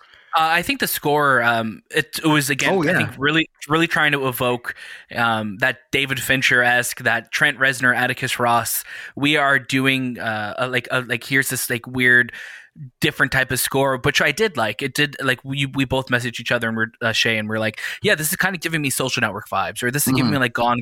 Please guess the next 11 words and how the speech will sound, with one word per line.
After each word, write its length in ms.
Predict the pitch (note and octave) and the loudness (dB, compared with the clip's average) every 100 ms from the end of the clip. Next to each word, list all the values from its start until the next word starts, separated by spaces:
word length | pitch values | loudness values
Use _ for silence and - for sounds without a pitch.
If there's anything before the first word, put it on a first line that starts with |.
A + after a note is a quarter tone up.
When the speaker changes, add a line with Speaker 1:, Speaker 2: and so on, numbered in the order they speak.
| A2+ | -2
Speaker 1:
Girl 140 | G#2+ | -4
vibes." 340 | G#2 G2 F#2+ B2+ | -2 -4 -2 -2
I 80 | |
think 220 | B2+ D#3+ A#2+ | 0 0 0
Speaker 2:
Mm-hmm. 220 | A#2+ G#2 G2+ - | 0 0 -4 -6
Speaker 1:
they 160 | C#3+ C#3+ B2 | -2 -2 -2
really 360 | C3+ D3 D3 C3 | 0 2 0 -2
wanted 420 | A#2+ B2 B2+ A#2+ | 0 0 0 -2
this 180 | A2+ - | -6 -2
film 400 | A#2+ A2+ A2 - _ _ _ - - | 0 0 -4 -6 _ _ _ -10 -2
to 420 | C3+ A#2 G#2+ | 2 2 0